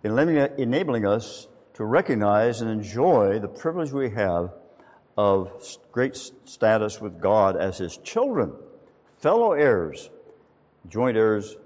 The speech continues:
with Christ. Listen.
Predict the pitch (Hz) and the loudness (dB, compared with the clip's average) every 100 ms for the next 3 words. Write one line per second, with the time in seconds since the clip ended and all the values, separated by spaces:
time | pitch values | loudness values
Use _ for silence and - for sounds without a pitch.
0 | - - - 95 - 87 73 - - - | -20 -20 -14 -10 -2 -2 -2 -10 -20 -20
1 | _ _ - - _ _ _ _ _ _ | _ _ -20 -20 _ _ _ _ _ _
2 | - 113 110 78 | 2 2 2 -4